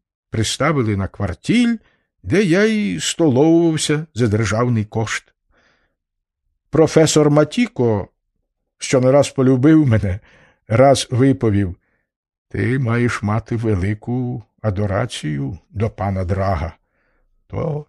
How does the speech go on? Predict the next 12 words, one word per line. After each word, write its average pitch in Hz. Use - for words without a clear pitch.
його 127
клопотом 101
стелиться 110
тобі 110
наука, 107
легіню». 92
А 147
по 185
часі 233
той 208
же 202
Матіко, 180